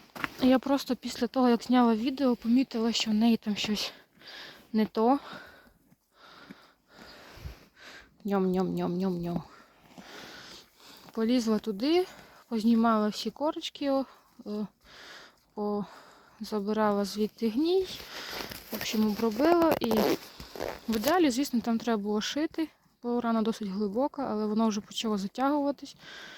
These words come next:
тому вже шити пізно, бо рана не свіжа. Їй вже десь, може, місяць, може, навіть більше.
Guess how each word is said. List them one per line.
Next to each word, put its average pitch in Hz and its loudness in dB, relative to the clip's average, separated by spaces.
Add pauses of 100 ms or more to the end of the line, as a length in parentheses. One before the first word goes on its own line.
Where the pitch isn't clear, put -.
(460)
тому 220 -2
вже 226 -2
шити 220 -6
пізно, 180 -8 (180)
бо 202 -8
рана 226 4
не 208 2
свіжа. 180 -2 (1300)
Їй 226 0
вже 220 0
десь, 208 0
може, 220 4
місяць, 214 4
може, 214 -2
навіть 208 2
більше. 180 -4